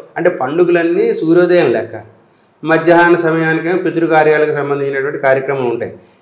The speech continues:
కానీ కొన్ని పండుగలు, కార్తీక పున్నం కానీ, నా, ఆ, మరి ఈ దీపావళి అమావాస్య కానీ, ఇవి రాత్రిపూట జరిగేటువంటి కార్యక్రమాలు కాబట్టి, రాత్రి జరుపుకునేటువంటి చే-,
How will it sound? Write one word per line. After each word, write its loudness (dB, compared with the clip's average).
కానీ 6
కొన్ని 0
పండుగలు, 0
కార్తీక 2
పున్నం -4
కానీ, -4
నా, -6
ఆ, -4
మరి -4
ఈ -8
దీపావళి 4
అమావాస్య 0
కానీ, 0
ఇవి 2
రాత్రిపూట 2
జరిగేటువంటి -4
కార్యక్రమాలు -10
కాబట్టి, -8
రాత్రి 0
జరుపుకునేటువంటి -10
చే-, -4